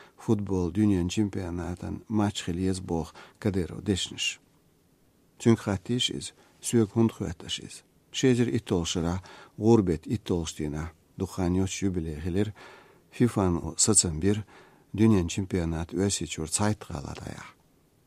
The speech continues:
Игалн шу кешлушеш. Кеч авар мухирду из шакиет швац бохшвар Мутко Виталий. Из далурдолштац.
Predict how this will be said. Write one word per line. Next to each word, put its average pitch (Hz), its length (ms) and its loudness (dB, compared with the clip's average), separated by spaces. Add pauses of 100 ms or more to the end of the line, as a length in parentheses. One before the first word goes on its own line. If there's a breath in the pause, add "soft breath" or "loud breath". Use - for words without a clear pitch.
(120)
Игалн 104 420 2
шу - 400 -4 (120)
кешлушеш. - 840 -6 (800)
Кеч 104 220 2
авар 85 300 -2
мухирду 95 540 0
из 85 240 0 (260 loud breath)
шакиет 113 500 0
швац 101 380 -2
бохшвар 87 600 -4
Мутко 95 340 -4
Виталий. 78 580 -6 (1040)
Из 104 120 2
далурдолштац. 95 960 2